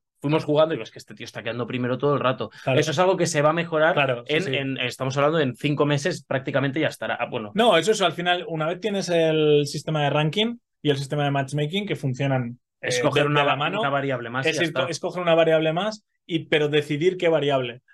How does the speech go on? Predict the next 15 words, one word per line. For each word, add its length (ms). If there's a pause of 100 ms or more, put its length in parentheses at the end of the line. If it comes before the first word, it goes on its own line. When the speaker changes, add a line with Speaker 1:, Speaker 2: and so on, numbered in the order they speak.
Speaker 2:
Para 160
Speaker 1:
Claro. 40
Speaker 2:
eso 140
tenemos 280
que 80
ver 140
también 260
cómo 200
se 120
comporta 400
la 120
comunidad, 680 (460)
eh, 640 (120)
Speaker 1:
Claro. 380
Speaker 2:
qué 300